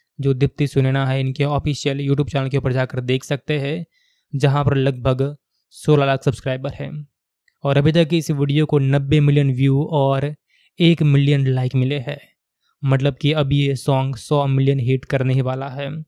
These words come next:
बहुत जल्दी ये सौ मिलियन हिट कर लेगा। तो एक बहुत ही बड़ा अचीवमेंट इनके लिए शायद रहेगा।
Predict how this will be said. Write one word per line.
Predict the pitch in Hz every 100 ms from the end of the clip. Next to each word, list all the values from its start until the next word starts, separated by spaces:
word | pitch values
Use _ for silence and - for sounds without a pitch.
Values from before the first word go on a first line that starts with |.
| _ _ _ 156
बहुत | 143 135 135
जल्दी | 139 135 143
ये | 139 139
सौ | - 143 139
मिलियन | 135 139 143
हिट | 123 123
कर | - 131
लेगा। | 135 151 180 190 _ _ _ _ _ _ -
तो | 143
एक | 135
बहुत | 135 143 143
ही |
बड़ा | 135 135 139
अचीवमेंट | - 147 151 139 131 151
इनके | 143 127
लिए | 135
शायद | 131 127 131 135
रहेगा। | 117 120 127 147